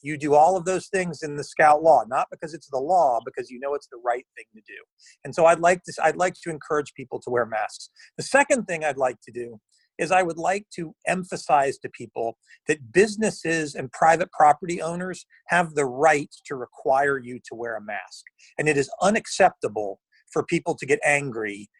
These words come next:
when a business requires them to wear a mask. They're a private business, they're a private property, and they get to set the rules by which you engage with them. You don't get to decide what you get to pay for their product. They're a private business. And so people, I demand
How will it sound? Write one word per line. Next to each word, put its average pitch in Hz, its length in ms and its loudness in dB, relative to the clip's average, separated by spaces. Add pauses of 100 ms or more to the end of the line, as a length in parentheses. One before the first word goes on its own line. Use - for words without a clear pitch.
(140)
when 135 120 -2
a 135 100 2
business 139 560 0
requires 123 600 2
them 113 180 -8
to - 80 -8
wear 113 200 -2
a 101 80 -6
mask. 104 380 -4 (400)
They're 208 180 8
a 220 140 2
private 208 360 2
business, 151 400 -6
they're 165 160 -2
a 147 140 -4
private 175 400 2 (120)
property, 147 440 0
and 131 120 -4
they 160 120 0
get 165 180 -4
to 151 80 -14
set - 320 2
the 139 80 -4
rules 143 560 -2 (260)
by 147 160 6
which 143 260 -2
you 156 140 -6
engage 160 400 0
with 110 120 -10
them. 101 240 -8 (240)
You 175 160 2
don't 208 200 4
get 196 140 2
to 185 80 -2
decide 190 420 4
what 160 160 0
you 160 140 -4
get 151 200 0
to 160 100 -2 (140)
pay 208 200 2
for 147 160 -4
their 113 160 -2
product. - 640 -2 (280)
They're 143 200 6
a 143 100 4 (100)
private 156 440 4
business. 135 460 -4
And 139 140 -8
so 147 220 0
people, - 400 -2
I 180 140 6
demand 143 800 2